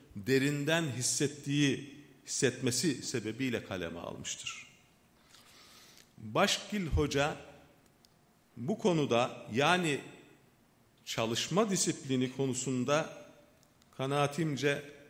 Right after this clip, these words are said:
Tanpınar'la hemfikirdir. Tanpınar,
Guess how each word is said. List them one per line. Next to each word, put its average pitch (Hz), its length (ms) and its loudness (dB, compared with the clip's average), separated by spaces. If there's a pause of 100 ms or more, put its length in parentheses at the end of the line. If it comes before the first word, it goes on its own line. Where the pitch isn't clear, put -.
(160)
Tanpınar'la 127 760 -4
hemfikirdir. 117 840 -8 (2250)
Tanpınar, 160 680 0